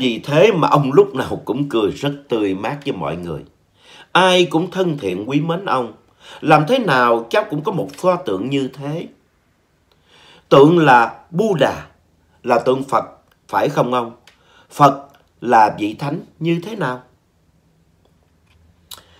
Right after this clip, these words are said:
"Ông sẽ cho cháu một tượng như thế. Phật là người có thể tự tại mỉm cười trước mọi hoàn cảnh. Cháu có thể nghĩ đơn giản rằng Phật là người lúc nào cũng cool.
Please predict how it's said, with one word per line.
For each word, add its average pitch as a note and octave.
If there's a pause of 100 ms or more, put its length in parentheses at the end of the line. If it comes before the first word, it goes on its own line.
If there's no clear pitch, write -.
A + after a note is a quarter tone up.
(760)
"Ông A2+
sẽ A2+ (100)
cho A#2 (100)
cháu C3+
một C#3+
tượng F2
như F#2
thế. G2+ (920)
Phật F3
là D3+
người C#3
có C#3
thể C#3
tự C3
tại A#2+
mỉm C#3
cười A#2+
trước C4+
mọi A#2+
hoàn G#2+
cảnh. F#2 (500)
Cháu G#3+
có G#3+
thể A#2+
nghĩ B2
đơn C#3+
giản G2+
rằng F#2 (260)
Phật A2 (400)
là C#3
người B2+
lúc F#3
nào G#2+
cũng D3+
cool. G#3+